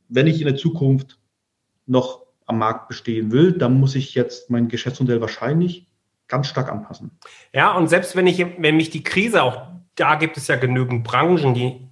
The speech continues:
Speaker 2: sind gar nicht betroffen oder <laughs> profitieren vielleicht sogar gerade.
Speaker 1: Mhm.
Speaker 2: Die dürfen halt aus meiner Sicht dann nicht den Fehler machen, sich zurücklehnen und sagen, <laughs> „Haha, läuft doch alles gut und ich bin jetzt der große Gewinner für die Zukunft“,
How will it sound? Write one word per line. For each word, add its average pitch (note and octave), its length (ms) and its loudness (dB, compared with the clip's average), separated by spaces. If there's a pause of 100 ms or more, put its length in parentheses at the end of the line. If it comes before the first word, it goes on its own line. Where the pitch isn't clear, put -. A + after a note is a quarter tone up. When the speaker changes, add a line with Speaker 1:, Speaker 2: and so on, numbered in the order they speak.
(120)
Speaker 2:
sind A#2 220 -4
gar A#2+ 140 2
nicht C#3+ 180 -2
betroffen C#3 500 0
oder A2 180 2
<laughs> - 0 -
profitieren A#2+ 520 -6
vielleicht B2+ 380 -2
sogar G#2+ 240 2
gerade. G#2 400 2
Speaker 1:
Mhm. - 40 -10 (800)
Speaker 2:
Die C3+ 100 -4
dürfen F#3 320 2
halt E3+ 160 2
aus D#3 140 -6
meiner E3 260 2
Sicht E3 140 -6
dann D#3+ 80 -2
nicht D#3+ 160 -4
den D3+ 140 -4
Fehler F3 380 0
machen, D#3 520 0 (220)
sich C#3+ 240 -10
zurücklehnen E3 540 -2
und C#3+ 40 -6
sagen, C3+ 200 2
<laughs> - 40 -8
„Haha, A#3 280 4
läuft F3 260 2
doch D3+ 80 -6
alles C#3 240 -4
gut F#3 240 -8
und D#3 80 -8
ich C#3+ 80 -6
bin D#3 80 -6
jetzt D3 140 -4
der C#3 80 -4
große D#3+ 280 -6
Gewinner D3 340 -2
für - 140 -8
die B2+ 100 -8
Zukunft“, F#3+ 580 -6